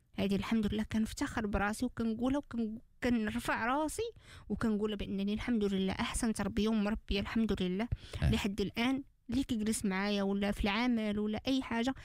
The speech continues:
Speaker 1: كيقول لي: "ونعم التربية".
Speaker 2: الحمد لله، دير لك
Speaker 1: الحمد
Speaker 2: السيدة اللي
Speaker 1: لله.
Speaker 2: رباتك
Speaker 1: آه،
Speaker 2: وكانت
Speaker 1: الحمد
Speaker 2: معاك.
Speaker 1: لله. آه،
Speaker 2: آه.
Speaker 1: الحمد لله.
Speaker 2: آه.
Speaker 1: خديت من عند هاد الناس التربية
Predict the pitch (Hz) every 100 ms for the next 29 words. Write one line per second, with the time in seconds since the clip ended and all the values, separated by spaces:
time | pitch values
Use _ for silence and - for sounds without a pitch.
0 | - - - 214 196 190 190 208 247 214
1 | 208 - 220 208 233 _ _ _ _ -
2 | - - 82 78 82 80 87 80 - 220
3 | - 87 85 82 78 82 80 - 98 -
4 | 85 95 76 220 175 - 175 - 180 -
5 | _ _ 196 185 - 214 202 185 175 185
6 | - _ - - - - 226 226 233 196
7 | 208 190 196 190 196 - 247 208 202 220